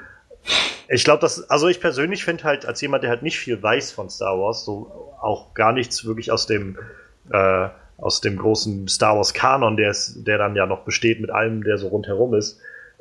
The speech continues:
ähm, und irgendwie, äh, allen Non-Kanon-Sachen, was man da noch alles mit ra-, machen könnte.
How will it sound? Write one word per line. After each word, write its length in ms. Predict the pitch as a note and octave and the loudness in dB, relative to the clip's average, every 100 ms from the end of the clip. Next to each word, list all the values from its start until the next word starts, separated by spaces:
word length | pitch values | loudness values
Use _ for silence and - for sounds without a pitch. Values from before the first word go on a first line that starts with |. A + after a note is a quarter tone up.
| - | -2
ähm, 560 | F#2+ F#2 F#2 G2 G#2+ G#2 - | 0 0 -4 -8 -12 -16 -12
und 200 | - A2+ | -2 0
irgendwie, 600 | B2+ A2+ G2 A2 G#2+ A2 | 2 0 0 0 0 -2
äh, 100 | - - - D#2 - - | -4 -8 -10 -12 -8 2
allen 500 | A2+ G#2+ G2+ F#2 F#2 | 2 2 -2 -10 0
Non-Kanon-Sachen, 880 | A2 D3+ B2+ G#2 G2 G2 G2 G2+ G2+ | 0 0 0 0 0 0 0 -2 -2
was 120 | F#2 | -2
man 120 | F2+ | 0
da 120 | G#2+ | 2
noch 120 | A#2+ | 4
alles 200 | F#2+ F#2 G2 | 2 0 -2
mit 140 | F2 | -4
ra-, 120 | - - | -4 -2
machen 220 | F2 G2 | -2 -4
könnte. 400 | G2 F#2+ G#2 | -6 -2 -2